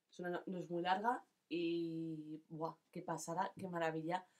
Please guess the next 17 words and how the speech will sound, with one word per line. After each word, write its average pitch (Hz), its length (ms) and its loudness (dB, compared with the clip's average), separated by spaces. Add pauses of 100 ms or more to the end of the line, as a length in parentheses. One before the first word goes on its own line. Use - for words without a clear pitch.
(200)
Cómo 185 200 0
lo 190 100 6
cuenta 180 340 -2
todo, 165 320 0
cómo 170 260 -2
rompe 165 460 -2
esa 180 260 -6
cuarta 170 360 2
pared, 165 360 0
Alia. 175 380 0 (420)
Eh, 165 520 2 (180)
es 202 160 0
que 214 100 -2
de 190 100 4
verdad, 170 320 0 (220)
es 214 300 2 (140)
una 208 300 2